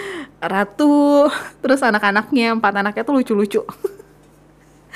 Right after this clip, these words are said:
Lucu dalam artian bikin ratunya kesel, tapi tuh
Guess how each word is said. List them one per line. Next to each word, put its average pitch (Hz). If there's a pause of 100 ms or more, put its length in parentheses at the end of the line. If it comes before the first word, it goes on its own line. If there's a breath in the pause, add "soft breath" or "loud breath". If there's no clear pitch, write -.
(380 loud breath)
Lucu 302
dalam 285
artian 269
bikin 269
ratunya 240
kesel, -
tapi 294
tuh 349